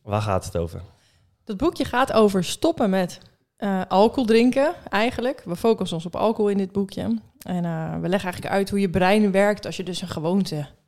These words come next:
Speaker 2: slash verslaving niet meer gaat doen.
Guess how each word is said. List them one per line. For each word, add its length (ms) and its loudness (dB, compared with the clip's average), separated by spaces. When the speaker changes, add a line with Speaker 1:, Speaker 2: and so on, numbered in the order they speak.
Speaker 2:
slash 340 -4
verslaving 600 -2
niet 300 2
meer 180 0
gaat 260 -6
doen. 360 0